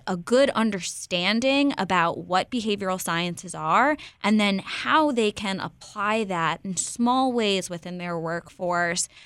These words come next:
that can really help change the agency as a whole. Um, and so I'm really excited about that. We're gonna start the show by just understanding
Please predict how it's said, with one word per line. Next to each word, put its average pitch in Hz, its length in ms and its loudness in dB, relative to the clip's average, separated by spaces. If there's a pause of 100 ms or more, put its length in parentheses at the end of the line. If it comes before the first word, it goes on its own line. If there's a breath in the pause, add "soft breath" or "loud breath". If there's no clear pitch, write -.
(100)
that 180 220 4
can 202 240 -2
really 214 380 2
help 196 380 -2
change 185 800 -4 (260 loud breath)
the 190 280 -6
agency 208 500 0
as 175 80 -2
a - 80 -2
whole. 160 640 -2 (120)
Um, 131 600 0
and 196 200 -2
so 208 120 0
I'm 185 160 0
really 190 280 2
excited 156 400 -4
about 156 240 -2
that. 151 280 2 (220 loud breath)
We're 220 80 0
gonna 254 220 4
start 208 340 2
the 190 80 -2
show 175 600 2
by 170 180 4
just 175 420 -4
understanding 180 1160 0